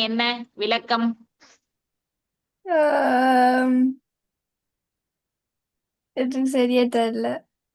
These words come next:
Speaker 1: ஆ, இல்ல, கொஞ்சம் முயற்சி பண்றீங்களா?
Speaker 2: ஓகே.
Speaker 1: ஆ, நீங்க ஃபர்ஸ்ட் ட்ரை பண்ணுங்க, இல்லாட்டி நான் அடுத்தது யார்கிட்ட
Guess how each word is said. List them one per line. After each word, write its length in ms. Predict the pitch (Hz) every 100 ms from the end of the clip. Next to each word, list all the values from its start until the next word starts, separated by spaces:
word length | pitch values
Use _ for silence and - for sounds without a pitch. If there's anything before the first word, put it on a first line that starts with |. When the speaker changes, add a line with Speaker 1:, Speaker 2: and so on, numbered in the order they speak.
| _ _ _ 214
Speaker 1:
ஆ, 200 | 214 180
இல்ல, 380 | 220 196 151
கொஞ்சம் 280 | 160 220 226
முயற்சி 320 | 233 269 294
பண்றீங்களா? 640 | 320 240 233 240 233 240 247 165 - _ _ _ _
Speaker 2:
ஓகே. 300 | 233 226 - - _ _ _ _ _ _ _ _
Speaker 1:
ஆ, 100 | 202 190 -
நீங்க 260 | 226 226 214
ஃபர்ஸ்ட் 380 | 226 226 277
ட்ரை 200 | 254 262
பண்ணுங்க, 320 | 269 254 226 190 269 392 -
இல்லாட்டி 400 | 220 233 233 269
நான் 140 | 240
அடுத்தது 360 | 196 190 208 185
யார்கிட்ட 360 | 175 156 -